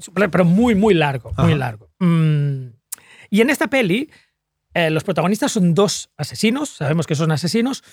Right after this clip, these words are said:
Speaker 1: Uno es un psycho con ínfulas de superhombre, de Ubermensch, <clears throat> y el otro es, es el típico pingajo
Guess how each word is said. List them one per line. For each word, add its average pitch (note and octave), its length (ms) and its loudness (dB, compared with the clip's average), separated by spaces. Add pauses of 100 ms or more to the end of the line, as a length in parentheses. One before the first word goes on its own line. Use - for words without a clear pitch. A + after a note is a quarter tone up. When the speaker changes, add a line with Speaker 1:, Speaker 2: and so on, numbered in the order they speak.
(300)
Speaker 1:
Uno C4+ 240 2
es A3 80 0
un A3 100 2
psycho F3 600 0 (160)
con E3 160 2
ínfulas E3+ 480 0
de D3+ 120 0
superhombre, F#3+ 520 -2
de E3 80 0
Ubermensch, D3+ 580 -4 (360)
<clears throat> - 360 -6
y A3+ 100 2
el A3+ 80 6
otro D4 280 -2
es, G3+ 180 -4
es E3+ 140 -2
el G#3 80 0
típico A3 260 0
pingajo G3 600 0